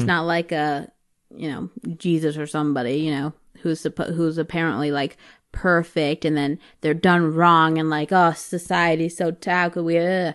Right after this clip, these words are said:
Speaker 2: right? Like, he's a kid, first of all, so you know that,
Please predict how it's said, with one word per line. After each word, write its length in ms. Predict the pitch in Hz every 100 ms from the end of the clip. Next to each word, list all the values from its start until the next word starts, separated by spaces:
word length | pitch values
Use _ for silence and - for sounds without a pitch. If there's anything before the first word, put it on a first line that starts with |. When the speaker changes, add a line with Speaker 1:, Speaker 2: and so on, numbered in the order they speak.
| - - -
Speaker 2:
right? 280 | 180 196 - - _ -
Like, 240 | 185 185 - _
he's 320 | - 226 226
a 180 | 196 185 _
kid, 600 | - - - 233 190 165 165
first 320 | 151 147 -
of 100 | 143
all, 180 | 139 151
so 140 | -
you 120 | 165
know 200 | 160 156
that, 280 | 151 151 147